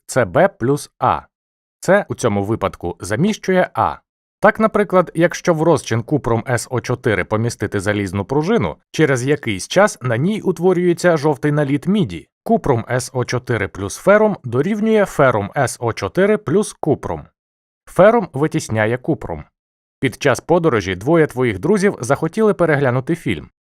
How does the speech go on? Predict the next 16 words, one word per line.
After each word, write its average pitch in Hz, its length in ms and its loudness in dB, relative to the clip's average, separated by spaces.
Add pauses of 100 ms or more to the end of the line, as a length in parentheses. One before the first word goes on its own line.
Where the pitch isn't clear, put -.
(120)
Тож, 131 240 2
щоб 120 260 -2
усім 117 340 0
було 101 240 0
зручно, 101 520 -2
ви 196 160 0
помінялися 185 600 2
місцями. 107 580 -2 (880)
У 131 80 0
хімії 151 400 2
за 107 140 -2
таким 123 300 0
принципом 208 560 2
відбуваються 135 680 2
реакції 120 500 0
обміну, 95 600 0